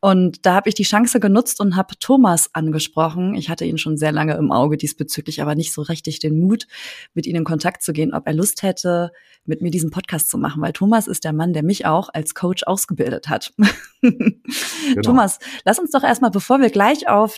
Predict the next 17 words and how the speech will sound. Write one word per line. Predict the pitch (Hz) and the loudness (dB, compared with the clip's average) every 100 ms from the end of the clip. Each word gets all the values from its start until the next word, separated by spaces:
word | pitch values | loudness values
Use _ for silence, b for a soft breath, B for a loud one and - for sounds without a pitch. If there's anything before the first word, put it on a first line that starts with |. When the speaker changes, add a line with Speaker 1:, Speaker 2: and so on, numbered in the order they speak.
| - | -6
Speaker 1:
die | 190 | -4
drei | 160 190 202 269 | -2 2 4 2
Schritte | 262 - 269 220 - | 0 0 2 4 4
eingehen, | 143 147 139 151 190 | 2 2 2 0 0
weil | 170 | 0
wir | 170 | 0
werden | 165 190 | 0 0
diesen | 175 175 | 0 -4
Podcast | 196 - 190 170 | -6 -6 -6 -6
in | |
Zukunft | 156 196 185 - | -10 -6 -6 -4
zusammen | - 160 165 208 | -4 -2 0 2
machen | 143 135 151 226 277 B B B B | 0 -2 0 0 -2 B B B B
und | 165 165 | -4 -2
haben | 175 170 | -2 -2
drei | - 175 | 0 2
Schritte | 226 - 254 240 226 | 2 -2 2 4 2